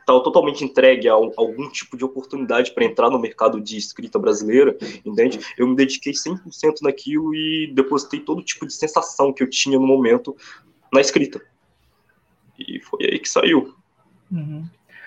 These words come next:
Speaker 2: Agora, é,
Speaker 1: Entende?
Speaker 2: quando você encontrou com a, com a poesia, você, é, você pode dizer que você se influenciou por outros poetas? Aí você começou a ler outros poetas? Ou você não tá preocupado em estudar poesia? Ou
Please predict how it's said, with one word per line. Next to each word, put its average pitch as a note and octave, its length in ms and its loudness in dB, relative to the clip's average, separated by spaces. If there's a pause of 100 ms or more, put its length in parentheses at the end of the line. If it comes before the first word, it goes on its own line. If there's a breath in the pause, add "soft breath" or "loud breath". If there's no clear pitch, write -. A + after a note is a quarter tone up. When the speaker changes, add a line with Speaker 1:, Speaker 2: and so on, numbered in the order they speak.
(160 loud breath)
Speaker 2:
Agora, B3+ 320 4
é, F3+ 540 6
Speaker 1:
Entende? D3 160 -8 (580)
Speaker 2:
quando D4 240 6
você B3 240 6
encontrou G3+ 440 0
com G#3 80 2
a, F#3 260 0
com F3 220 -4
a D#3+ 100 -2
poesia, D#3 580 0 (140)
você, F3+ 240 2 (140)
é, F#3 420 4
você D3 240 -2
pode G#3+ 220 2
dizer F#3+ 200 2
que F#3+ 120 -8
você F#3+ 200 -2
se F#3+ 140 -4
influenciou F#3 560 0
por E3+ 200 -4
outros F3+ 380 0
poetas? D#3+ 560 4
Aí E3+ 160 6
você F3+ 160 -2
começou F#3+ 320 0
a E3+ 60 4
ler F#3+ 220 4
outros G#3+ 260 2
poetas? F#3 800 2 (400)
Ou G3+ 160 6
você E3+ 680 6 (420)
não G3 160 8
tá G#3+ 120 8
preocupado F#3 480 6
em E3+ 480 0
estudar E3+ 600 4
poesia? D#3+ 760 2
Ou D3+ 460 0